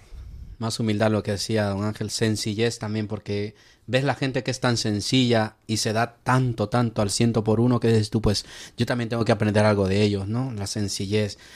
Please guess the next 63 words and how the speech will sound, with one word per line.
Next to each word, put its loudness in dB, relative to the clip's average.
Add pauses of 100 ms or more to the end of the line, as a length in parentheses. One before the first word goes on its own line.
(140)
Y -4
luego 6
esa 2
hospitalidad 2
que 0
te -2
dan, 0
que -4
te -4
abren -2
todo 2
el 0
corazón, -2
no -2
solamente -2
te -4
dan -2
el -4
corazón, -6
sino 2
que -6
te -8
dan -8
toda -4
su -6
vida -2 (600)
y, 0
y -8
se -4
dan -2
de 0
corazón, -4
¿no? -8
Hay 0
una 0
sinceridad -2
de 0
parte -6
de 0
ellos. -2 (440)
Luego 2
el 0
cariño -2
que 4
desborda, 6
¿no? 0
De 0
cada 0
uno 0
de -2
ellos, -4
¿no? -6
He -4
aprendido -4
mucho -2
la 0
fe 0
de 2
la 0
sencillez -4
de -2
las -6
personas. -6